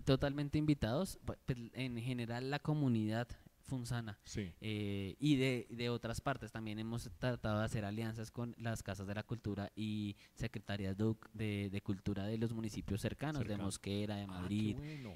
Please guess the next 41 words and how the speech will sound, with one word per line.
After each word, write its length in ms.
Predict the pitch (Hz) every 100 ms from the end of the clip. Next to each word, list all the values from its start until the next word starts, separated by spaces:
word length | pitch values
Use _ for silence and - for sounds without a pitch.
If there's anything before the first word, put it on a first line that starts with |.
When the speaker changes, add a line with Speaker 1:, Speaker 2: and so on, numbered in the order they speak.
| -
Speaker 1:
eh, 420 | 107 101 95 92 -
para 180 | 113 120
que 100 | 117
ellos 220 | 107 -
también 280 | 127 123 104
se 100 | 110
vinculen 540 | 117 110 113 110 113
y 80 | 113
traigan 340 | 117 107 104 104
a 60 |
sus 320 | 110 113 - -
docentes 580 | 110 110 101 95 98 - - -
y 100 | 117
sus 160 | 117 110
estudiantes 540 | - 110 98 95 95
a 80 | 120
estos 240 | 107 110
talleres 360 | - 120 113 110
que 160 | 120 120 - - -
finalmente, 720 | 131 117 113 113 123 123 120
eh, 420 | 107 113 104 98 - - - -
nos 200 | 127 123 -
permiten, 520 | 113 113 139 147 160 - - _ _ -
eh, 540 | 113 107 104 101 98 -
hacer 360 | 113 117 113 -
una 760 | 123 123 123 123 123 123 127 -
cadena, 520 | 127 113 113 113 160 - - - _
eh, 380 | 120 107 101 95 90 95
de 180 | 104 107
formación 680 | 117 113 104 104 127 170 - - -
y 140 | 120
que 120 | 117
pues 200 | - 110
cada 240 | - 104 104
vez 160 | 110
la 140 | 113 110
gente 240 | 117 -
se 100 | 123
culturice 540 | - 113 113 104 95 90
más, 160 | 90
¿no? 160 | 92